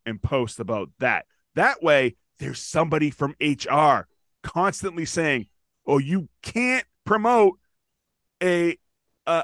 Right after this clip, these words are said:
a, a movie like, like that, like Kyrie Irving's doing. You can't, you can't talk about this anti-Semitic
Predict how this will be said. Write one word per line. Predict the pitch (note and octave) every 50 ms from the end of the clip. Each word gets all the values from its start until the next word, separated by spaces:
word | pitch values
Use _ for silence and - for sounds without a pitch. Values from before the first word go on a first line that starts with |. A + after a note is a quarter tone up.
| - -
a, | D#3 D#3+ D#3 D3+ - -
a | D#3 D#3+ D3+
movie | D3+ D#3 F3 A#3 D4 F4+ F#4+ F4 B3+ G3+ D3+ A#2+ G2+ F2+ F#2+ G2 - _ -
like, | - D3+ D3 C#3 C3+ A#2 - _ _ _ -
like | C#3 D3 C#3 A#2+ -
that, | - C#3+ C3+ A2 F#2+ F#2 _ _ _ -
like | D#3 E3 C3 A2+ -
Kyrie | - D#3 D3 C#3+ C#3+ C#3+ C3 C3
Irving's | C3 B2+ A#2+ A2+ A2 G#2 F#2+ F2 F2
doing. | F2+ A#2+ A#2 G#2+ F#2 E2 C#2+ _ _ _ _ _ _ _ -
You | D3 E3+ D#3
can't, | - - F#3+ G3+ G3+ G3+ G3+ - _ _ _ -
you | - D#3+ F3+
can't | - - - G3+ G3+ G3+ G3+ _ _ _ -
talk | - - A3 A3 C#4+ C4+ -
about | C4 B3 A3 F3 E3 D3+ D3 - _ _ _ _ _ _ _ _ _ _ _
this | - E3+ D#3+ C#3 - - - - - _ _ _ _ _ _ _ _ _ _ _ _ -
anti-Semitic | F3+ F#3+ G#3 G3 G3+ G3 F#3 F#3 F#3 - - - F#3+ F#3 F#3+ F#3+ F#3+ F#3